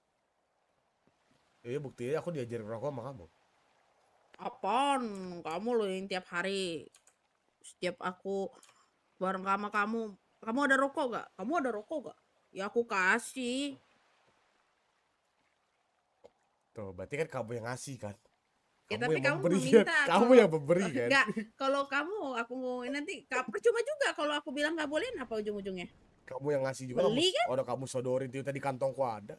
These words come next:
Speaker 1: Biasa kamu nyodorin.
Speaker 2: Ya udah, balikin. Nggak boleh rokok lagi sampai sekarang, gimana?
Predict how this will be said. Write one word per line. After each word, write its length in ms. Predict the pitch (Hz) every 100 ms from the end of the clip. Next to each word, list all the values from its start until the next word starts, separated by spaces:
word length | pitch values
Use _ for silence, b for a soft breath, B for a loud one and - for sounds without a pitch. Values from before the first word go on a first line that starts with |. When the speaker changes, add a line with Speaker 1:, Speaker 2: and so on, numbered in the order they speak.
| 117
Speaker 1:
Biasa 220 | 90 107 180
kamu 120 | 185
nyodorin. 160 | 220 233
Speaker 2:
Ya 80 | 277
udah, 220 | 349 415
balikin. 440 | 339 330 - 339 294 311 - _
Nggak 140 | 269 240
boleh 120 | 262
rokok 220 | 262 254
lagi 160 | 262 330
sampai 200 | 311 285
sekarang, 240 | - 269 254
gimana? 260 | 214 190